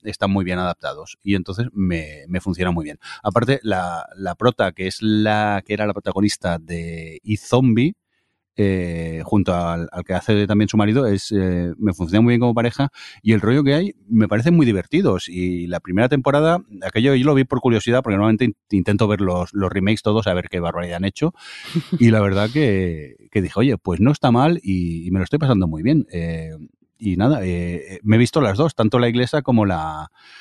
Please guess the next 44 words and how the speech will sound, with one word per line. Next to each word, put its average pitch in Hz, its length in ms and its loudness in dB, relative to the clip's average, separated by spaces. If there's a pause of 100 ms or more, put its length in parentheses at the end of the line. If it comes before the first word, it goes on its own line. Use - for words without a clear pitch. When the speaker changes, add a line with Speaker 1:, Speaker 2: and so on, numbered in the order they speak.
(360)
Speaker 1:
la, 87 300 -2
la 90 80 0
americana 92 360 2
sí 110 100 0
que 107 60 0
es 113 40 2
verdad 113 300 2
que 95 220 -2
en 95 360 0
la, 82 600 -4 (120)
pasa 110 180 0
como 107 140 4
siempre, 107 400 0
el 92 120 -6
piloto 104 340 0
es 87 100 -2
bastante 98 360 -4
calcado 98 500 -2
a, 76 400 -10
a - 20 -14
la 90 100 -4
original, 110 540 0 (460)
pero 90 180 -2
luego 90 160 0
los 98 80 -2
americanos 98 440 0
toman 95 240 0
su 104 140 -4
rumbo, 143 360 2
se - 100 -4
van 85 160 0
para 92 140 -2
otro 98 160 -4
lado 107 300 0
y 78 420 -8
como 85 240 -4
comedia 98 360 2
simpática 127 720 -2
a 85 100 -10
mí 82 160 -8
me, 87 360 -2
me 82 120 -12
está 82 160 -2
funcionando. 95 540 0